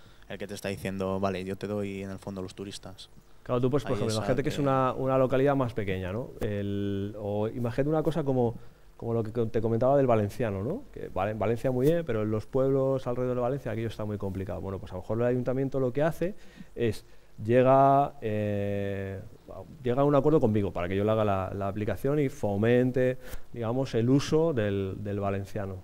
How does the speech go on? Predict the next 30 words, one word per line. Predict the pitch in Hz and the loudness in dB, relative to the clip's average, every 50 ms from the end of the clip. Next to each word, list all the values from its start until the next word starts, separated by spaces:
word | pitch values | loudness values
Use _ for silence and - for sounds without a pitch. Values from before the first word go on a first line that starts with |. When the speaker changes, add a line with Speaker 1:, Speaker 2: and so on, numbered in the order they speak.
| - - | -14 -12
Speaker 2:
¿vale? | - 151 190 | -10 -10 -8
Entonces, | 196 151 - 123 113 | -6 -2 -2 -2 0
en | 120 110 | 0 0
ese | 120 117 - 139 | 0 4 4 6
caso, | 160 175 180 - - 175 185 247 - - - - - - - | 6 6 4 4 2 -2 -2 -2 -4 -10 -16 -20 -20 -14 -8
lo | - 117 107 | -4 -2 -2
que | 113 101 | -2 0
tiene | 120 120 131 | 0 0 0
que | 131 | 0
hacer, | 131 117 - 156 | 0 2 2 2
como | 127 110 104 104 101 | 2 2 0 -2 0
yo | 98 110 113 | 2 2 4
voy | 123 127 | 6 6
a | 131 127 | 4 6
moverle | 127 127 120 131 156 165 156 143 117 98 95 92 - - - - | 6 6 6 8 8 8 8 8 6 4 2 -2 -6 -14 -20 -16
al | - - 98 101 101 101 101 101 101 | -10 -6 -4 -4 -2 -2 -2 -2 -2
usuario | 104 - - - 107 113 131 135 127 113 104 98 92 - - - - - - - - - - - - | -4 -4 -2 0 4 6 8 8 8 8 6 6 4 -2 -12 -18 -20 -20 -20 -20 -20 -20 -20 -14 -6
por | 104 104 101 98 98 | -2 0 0 0 0
la, | 98 92 90 87 85 85 85 87 92 95 | 0 0 2 0 0 -2 -2 -4 -6 -4
por | - 101 98 | -4 -2 0
el | 98 101 | 2 0
pueblo, | 98 - 127 143 151 151 139 139 156 170 170 | 4 6 8 10 10 10 8 8 6 4 2
tiene | - 107 101 107 98 | 0 -2 -2 -2 0
que | 110 107 | 0 2
llegar | 107 107 107 117 123 131 135 - | 2 4 4 4 4 4 2 0
a | 113 | -2
acuerdos | 101 92 104 104 101 110 113 | -4 -2 0 -2 -2 -2 -2
con | - 131 | -2 -2
las | 117 98 92 | -4 -2 -2
marcas, | 104 117 120 117 - 98 95 - | -2 -2 -2 -2 -4 -8 -10 -12